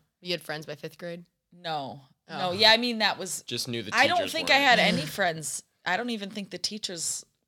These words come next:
Speaker 2: liked me that much. <laughs>
Speaker 3: Wow.
Speaker 2: But anyway, so mi-, the co-, the, the light was shining in my eyes, and I said, "Missus Kokenauer, can I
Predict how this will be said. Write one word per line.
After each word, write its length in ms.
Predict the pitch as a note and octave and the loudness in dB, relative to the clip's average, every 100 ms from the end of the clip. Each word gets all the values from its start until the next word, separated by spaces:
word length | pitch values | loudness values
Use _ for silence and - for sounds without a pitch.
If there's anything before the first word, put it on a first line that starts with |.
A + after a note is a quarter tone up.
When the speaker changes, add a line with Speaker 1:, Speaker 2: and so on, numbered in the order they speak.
| _ - | _ -18
Speaker 2:
liked 220 | D2 D2 - | -16 -16 -16
me 100 | - | -12
that 200 | F#2+ - | -12 -14
much. 480 | - - - - - | -18 -14 -12 -12 -12
<laughs> 60 | - - - - _ - | -10 -10 -12 -20 _ -8
Speaker 3:
Wow. 400 | - G#2+ A1 G1+ - _ _ _ _ - - - - - - _ - | -8 -8 -10 -16 -20 _ _ _ _ -16 -14 -14 -16 -18 -20 _ 0
Speaker 2:
But 300 | C4+ E4+ E4 | 8 8 8
anyway, 480 | C#4 D#4 D#4 B3 A3+ | 4 4 0 2 2
so 400 | - A3+ G#3 G3+ - _ _ _ - - | 2 0 0 -4 -14 _ _ _ -20 -10
mi-, 180 | G#3 C4 G3+ | -6 -4 -2
the 140 | A#3+ | -2
co-, 160 | - C#4 | 0 0
the, 480 | A#3 A#3 G#3+ F#3 D#3+ | 4 4 4 0 -4
the 340 | G#3+ F#3 E3+ D#3+ - - - | 0 2 0 -4 -18 -16 4
light 260 | G3+ D#4 | 8 8
was 100 | E4+ - | 6 4
shining 260 | C#4 C4+ | 4 4
in 140 | C4 B3+ | 0 0
my 160 | A#3+ - | 0 0
eyes, 540 | F3 E3 E3+ E3+ E3 | 0 2 2 2 -2
and 180 | - D#3 | -4 -2
I 60 | |
said, 300 | E3 E3 D#3 | -2 -2 -4
"Missus 340 | D3+ E3 A3+ A3 | -4 -4 -4 -2
Kokenauer, 640 | G#3+ F3+ G3 F3+ D#3+ D#3+ | -2 -2 -2 -6 -4 -6
can 220 | - F#3 | -8 -8
I 260 | D3+ C#3+ | -6 -8